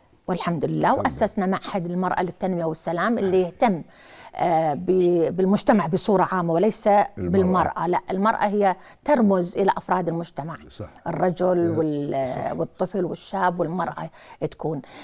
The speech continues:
Speaker 1: فنشاطاتنا والحمد لله يعني الاجتماعية ما أتصور روحي من غير نشاط. في نفس الوقت أعطي أيضًا لبيتي
Speaker 2: حق.
Speaker 1: الاهتمام.
Speaker 2: صح.
Speaker 1: أي، ما، يعني ماكو أخلي شيء،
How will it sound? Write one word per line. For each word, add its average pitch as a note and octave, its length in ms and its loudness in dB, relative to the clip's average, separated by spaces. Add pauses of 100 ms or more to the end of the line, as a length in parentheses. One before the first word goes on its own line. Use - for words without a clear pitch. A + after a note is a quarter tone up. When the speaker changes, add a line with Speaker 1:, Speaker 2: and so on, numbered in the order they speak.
(120)
Speaker 1:
فنشاطاتنا F#3 1200 0
والحمد E3+ 380 -2
لله D#3+ 380 -2
يعني D#3 260 -8
الاجتماعية E3+ 600 -6
ما G#3+ 140 2
أتصور G#3 420 2
روحي A3+ 480 2 (800)
من F#3 140 0
غير E3+ 220 0
نشاط. D3+ 420 -8
في G#3 100 0
نفس A3 240 2
الوقت A#3+ 380 4 (480)
أعطي - 300 2
أيضًا A3 240 4
لبيتي B3 600 4 (500)
Speaker 2:
حق. B3 60 4
Speaker 1:
الاهتمام. F3 520 -2 (200)
Speaker 2:
صح. - 400 -14
Speaker 1:
أي، E3+ 180 -6 (180)
ما، - 80 -6
يعني G3+ 240 -2
ماكو C4 340 2
أخلي A3+ 360 0
شيء، B3 300 2